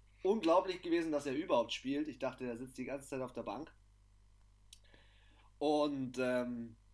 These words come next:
ich sehe hier grad die Stats, DeAndre Hopkins, Nummer eins. Unglaublich. Russell Wilson, Passer Rating, unbelievable. Also, ähm,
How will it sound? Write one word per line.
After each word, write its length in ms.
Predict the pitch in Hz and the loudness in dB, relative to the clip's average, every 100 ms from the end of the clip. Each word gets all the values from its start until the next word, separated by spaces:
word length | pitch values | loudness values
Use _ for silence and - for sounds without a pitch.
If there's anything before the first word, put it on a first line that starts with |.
| - - - - - - - | -20 -20 -20 -20 -14 -14 -8
ich 160 | 139 139 | -6 -2
sehe 120 | 175 | 0
hier 140 | 185 165 | 2 4
grad 200 | 160 151 | 4 2
die 80 | 135 | -2
Stats, 420 | - 156 - - | 2 2 2 -2
DeAndre 440 | 139 139 156 139 | 0 2 2 4
Hopkins, 540 | 143 - - 147 131 143 | 2 0 0 0 -2 -4
Nummer 300 | 143 135 107 | 0 2 2
eins. 580 | 131 147 143 - - - - _ - - - - | 2 0 -4 -10 -14 -20 -20 _ -20 -20 -20 -6
Unglaublich. 880 | 151 147 127 127 127 127 127 127 120 | -2 2 4 4 4 0 0 -2 -2
Russell 360 | 127 143 147 123 | 0 0 0 2
Wilson, 600 | 139 151 147 139 135 135 - - | 2 2 0 -4 -6 -8 -20 -4
Passer 340 | 143 151 156 127 | 0 0 2 0
Rating, 500 | 123 131 131 127 123 | 0 0 -2 -2 -6
unbelievable. 920 | 123 139 127 143 139 127 131 127 127 - - _ - - - - - - - - - - - - - - - - - - - - - - | -6 -2 -2 -2 -2 -4 -2 -4 -8 -18 -20 _ -20 -20 -20 -20 -20 -20 -20 -20 -20 -20 -20 -20 -20 -20 -20 -20 -20 -20 -20 -20 -10 2
Also, 840 | 139 165 185 196 233 254 285 - | 4 6 6 4 4 6 6 6
ähm, 840 | 190 202 202 202 202 208 208 208 | 6 8 8 8 8 4 -2 -6